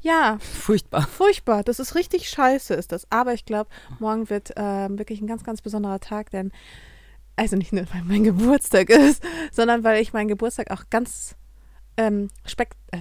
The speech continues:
Speaker 1: was heißt spektakulär, aber ich habe einen wundervollen Tisch in einem
Speaker 2: Gibt's einen
Speaker 1: wundervollen
Speaker 2: Dresscode eigentlich?
Speaker 1: Restaurant, ähm, gebucht. Keinen festen. Also ich werd mich natürlich
Speaker 2: Wünschst du dir was?
Speaker 1: hübsch anziehen einfach.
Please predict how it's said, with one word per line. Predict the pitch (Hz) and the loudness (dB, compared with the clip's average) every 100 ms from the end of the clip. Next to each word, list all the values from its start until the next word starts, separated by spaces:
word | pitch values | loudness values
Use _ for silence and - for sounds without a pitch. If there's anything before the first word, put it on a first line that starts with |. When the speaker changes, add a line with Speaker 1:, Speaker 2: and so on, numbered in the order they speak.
| 175 | -12
Speaker 1:
was | 196 | -12
heißt | 214 - | -12 -12
spektakulär, | - 202 202 - 214 247 | -10 -6 -6 -6 -6 -2
aber | 233 | 0
ich | 226 | 0
habe | 240 - | -2 -8
einen | 220 - - - | -10 -14 -20 -14
wundervollen | 214 220 311 349 - 285 285 | -8 -4 0 0 0 -2 -2
Tisch | 285 254 254 - | 0 2 2 0
in | - 208 | -6 -4
einem | 202 190 | -4 -2
Speaker 2:
Gibt's | 202 | 2
einen | 320 320 269 - | 2 2 2 2
Speaker 1:
wundervollen | |
Speaker 2:
Dresscode | 247 240 240 240 214 | 4 4 2 2 0
eigentlich? | - 226 254 320 - - - - - | 0 -2 0 -2 -6 -20 -20 -14 -4
Speaker 1:
Restaurant, | 240 - 262 226 240 254 - | -4 -2 -4 0 0 -2 -2
ähm, | 214 196 196 202 214 | -4 -4 -4 -8 -8
gebucht. | 208 240 269 - - - | -6 -6 -10 -14 -20 -20
Keinen | - 185 185 | -6 -4 -4
festen. | - 180 - - | -6 -12 -10 -6
Also | 240 262 | -4 -4
ich | - | -6
werd | 269 | -8
mich | 254 | -8
natürlich | 247 - 185 262 | -8 -8 0 2
Speaker 2:
Wünschst | 277 - | 2 0
du | 180 | 0
dir | 147 | 0
was? | 131 143 - _ - | 0 -2 -8 _ 0
Speaker 1:
hübsch | 427 508 - | 6 6 6
anziehen | - 226 269 - 214 269 | 4 4 2 -2 -2 -2
einfach. | - 202 185 - 285 | 0 -2 -2 -2 -2